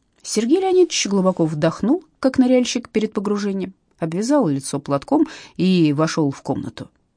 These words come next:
Через минуту он открыл дверь и пригласил подруг обратно. На первый взгляд в комнате ничего не изменилось. Двое в остроносых ботинках все в тех же позах лежали на диване, третий сидел в кресле, выпучив глаза.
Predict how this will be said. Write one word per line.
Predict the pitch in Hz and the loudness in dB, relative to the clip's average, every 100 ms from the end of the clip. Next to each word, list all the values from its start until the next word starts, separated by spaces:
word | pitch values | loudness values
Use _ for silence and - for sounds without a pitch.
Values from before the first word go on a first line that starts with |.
| _ _ _ _ _ _ | _ _ _ _ _ _
Через | - 226 285 | -2 4 6
минуту | 359 466 403 | 4 2 2
он | 330 | 2
открыл | 277 - 247 202 | 2 0 0 0
дверь | 202 294 427 - | 0 -2 -2 -4
и | |
пригласил | 269 262 226 240 - 339 | -4 -2 -2 -2 -4 -2
подруг | 285 262 269 | -2 0 -2
обратно. | 254 180 127 - 135 - _ _ - | -2 -4 -8 -12 -18 -20 _ _ -2
На | 190 226 | 2 4
первый | 392 427 392 | 2 2 2
взгляд | 277 269 302 - | 4 4 2 0
в | |
комнате | - 233 320 320 | 2 4 4 6
ничего | 349 294 208 | 4 4 0
не | 208 247 | 2 2
изменилось. | 240 269 151 143 143 - _ _ _ 165 | 6 4 4 -2 -6 -14 _ _ _ -4
Двое | 156 151 147 143 | 0 0 0 -2
в | 147 | -6
остроносых | 147 165 156 147 151 | -6 -2 -2 -2 -4
ботинках | 147 151 - 180 - 269 | -4 -4 -4 -4 -4 -6
все | - 156 | -6 -8
в | |
тех | - 151 | -4 -4
же | 139 143 | -4 -6
позах | 160 196 262 240 | -6 -4 -4 -4
лежали | 185 190 214 | -4 -4 -2
на | 214 | -2
диване, | 196 220 151 131 127 - - - | -2 -2 -2 -4 -4 -8 -20 -4
третий | 170 175 156 | 0 2 0
сидел | 143 147 151 | -4 -2 -2
в | 139 | -2
кресле, | - 180 247 226 208 - | -4 -4 -4 -2 -2 -4
выпучив | 170 185 180 - 175 160 | -4 -4 -4 -4 -4 -4
глаза. | 165 170 156 139 | -4 -2 -2 -6